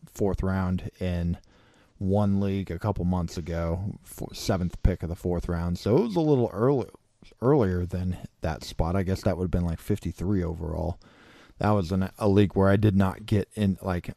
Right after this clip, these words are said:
I did not get an outfielder in the first two rounds. I went pitcher, pitcher. So then I came back and fired back with Harris and then,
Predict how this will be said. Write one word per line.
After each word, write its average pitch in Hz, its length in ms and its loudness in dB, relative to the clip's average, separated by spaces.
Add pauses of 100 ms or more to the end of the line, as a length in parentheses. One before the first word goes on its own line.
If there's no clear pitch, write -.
I 87 100 -2
did 87 180 2
not 90 180 -2
get 92 120 2
an 80 60 -4 (240)
outfielder 90 480 -2
in 87 100 0
the 87 40 -2
first - 320 -2
two 87 120 2
rounds. 82 340 -2
I 87 40 0
went 87 200 0
pitcher, 85 260 4
pitcher. 85 500 0 (540)
So - 180 -2
then 87 140 0
I 82 100 -4
came 85 240 0
back 90 240 0
and 90 100 0
fired 85 300 2
back 95 320 2
with 90 300 2 (460)
Harris 92 440 2
and 87 160 2
then, 85 260 0